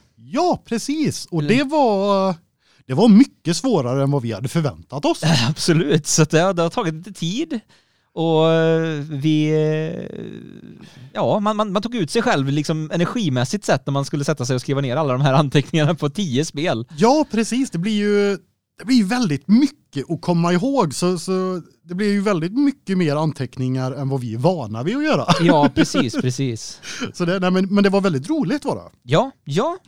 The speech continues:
Speaker 1: Så jag förväntar ju mig att det ska bli vä-, väldigt roligt att prata om det nu också då.
Speaker 2: Ja, det, det får vi hoppas. Vi kanske ska börja med en gång.
Speaker 1: Vad är, ja, vi kan ju börja med att säga,
Speaker 2: Ja.
Speaker 1: vad är det för topp tio-lista vi gör?
Speaker 2: Ja, det är ju en bra idé. Vi, vi gör en topp tio-lista på våra topp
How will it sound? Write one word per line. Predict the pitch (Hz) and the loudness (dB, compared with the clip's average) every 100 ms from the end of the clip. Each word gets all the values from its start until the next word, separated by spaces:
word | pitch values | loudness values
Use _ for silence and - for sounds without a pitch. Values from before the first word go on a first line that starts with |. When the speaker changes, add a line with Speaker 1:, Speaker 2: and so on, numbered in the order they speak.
| - | -10
Speaker 1:
Så | - 175 180 | 0 2 4
jag | 180 | 2
förväntar | 170 185 143 110 151 | 0 -2 -2 -2 -2
ju | |
mig | 196 247 | 0 0
att | |
det | 202 | -2
ska | 170 | -2
bli | 180 | -2
vä-, | 165 170 147 | -2 -2 -2
väldigt | 185 135 127 | -4 -2 -2
roligt | 147 117 | -4 -6
att | 104 | -8
prata | 165 131 185 | -6 -2 2
om | 226 165 | 4 4
det | |
nu | 156 | 2
också | 139 - 226 | 0 -2 0
då. | 233 - | 0 0
Speaker 2:
Ja, | 139 | 0
det, | 135 165 147 151 | 2 2 2 0
det | 156 | 0
får | 151 156 | -2 0
vi | 151 | 0
hoppas. | 151 - 104 | 0 -2 -6
Vi | - | -2
kanske | 143 143 147 | -2 -2 -2
ska | 165 | -2
börja | 185 127 | 2 2
med | 151 143 | 2 0
en | 131 | 0
gång. | 123 208 110 - | -2 -2 -6 -14
Speaker 1:
Vad | _ 196 277 | _ 2 2
är, | 233 175 | 0 -2
ja, | 170 | -4
vi | 175 | -4
kan | 160 | -2
ju | 202 | 0
börja | 202 135 | 0 0
med | 147 | -2
att | 180 | 0
säga, | 180 | 0
Speaker 2:
Ja. | 147 | 0
Speaker 1:
vad | 208 | 0
är | 160 | 0
det | 123 | 0
för | 135 143 | 0 -2
topp | - 135 - | -2 -4 -4
tio-lista | 190 117 110 110 - | -6 -4 -8 -10 -8
vi | 120 147 | -4 2
gör? | 190 180 - | 4 4 0
Speaker 2:
Ja, | 131 165 160 92 | -2 0 2 0
det | 127 | -4
är | 180 | -2
ju | 175 | -2
en | 147 | 0
bra | 117 | -2
idé. | 107 101 | -2 -4
Vi, | 127 190 196 196 | -6 -6 -6 -8
vi | 180 180 | -8 -6
gör | 214 196 139 | -2 0 0
en | 143 | 0
topp | 160 | -6
tio-lista | - 147 107 107 127 | -4 -4 -4 -4 -4
på | 120 - 143 117 | -6 -4 -4 -4
våra | 113 170 131 120 | -4 -4 -2 -2
topp | 120 - 117 | -6 -8 -10